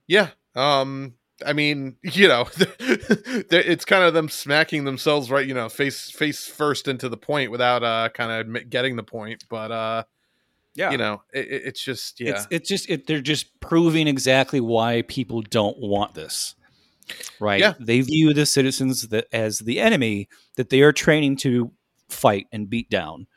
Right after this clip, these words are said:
Speaker 2: right? That is the real mentality. And I'm, I'm sure there's cops out there that don't think that way, but the, the system of policing that wants this thing built and wants to indict people under false charges of rico,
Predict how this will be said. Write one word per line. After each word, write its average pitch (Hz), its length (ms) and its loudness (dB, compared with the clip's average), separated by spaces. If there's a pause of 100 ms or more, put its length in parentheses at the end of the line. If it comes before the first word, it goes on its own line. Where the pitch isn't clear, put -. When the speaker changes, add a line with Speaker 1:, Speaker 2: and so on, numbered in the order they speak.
(400)
Speaker 2:
right? 101 280 -2 (160)
That 139 200 8
is 139 140 0
the 131 100 -6
real 135 160 2
mentality. 110 580 -6
And 127 100 -12
I'm, 147 160 -14 (920)
I'm 123 100 -4
sure 156 180 2
there's 151 180 0
cops 160 280 2
out 156 160 6
there 160 140 2
that 143 140 -4
don't 165 200 -2
think 180 200 -6
that 190 160 -2
way, 196 260 -4 (580)
but 117 360 0 (300)
the, 123 240 -8 (140)
the 127 120 -8
system 170 460 -2
of 127 140 0
policing 123 640 -4 (420)
that 127 140 -2
wants 127 360 -2
this 135 200 -4
thing 120 220 -2
built 104 400 -6 (420)
and 117 140 -6
wants 135 280 0
to 139 220 0
indict 127 380 -2
people 131 320 -6
under 107 320 -6 (500)
false 135 260 2
charges 113 380 0
of 107 120 -12
rico, 98 500 -4